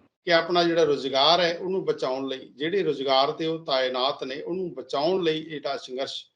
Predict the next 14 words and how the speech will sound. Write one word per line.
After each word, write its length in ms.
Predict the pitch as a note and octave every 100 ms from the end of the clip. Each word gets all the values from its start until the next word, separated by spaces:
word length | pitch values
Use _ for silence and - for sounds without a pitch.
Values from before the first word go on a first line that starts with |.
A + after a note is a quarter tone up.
| _ _ _
ਕਰਨਾ 360 | _ - B2 C#3+
ਪੈ, 200 | C#3+ - -
ਪੈ 160 | C3 A#2+
ਰਿਹਾ। 160 | D#3 G3+
ਆਪਣੇ 340 | E3 - F#3+
ਆਪ 160 | G3+ G3
ਦੇ 100 | G3+
ਵਿੱਚ 260 | G3+ F#3+
ਇੱਕ 200 | G3+ -
ਵੱਖਰੀ 360 | F3+ D3 - F#3+
ਤਰ੍ਹਾਂ 220 | F3 E3
ਦਾ 140 | D#3+ D3+
ਸੰਘਰਸ਼ 440 | C#3 A#2+ A#2+
ਹੈ। 60 | -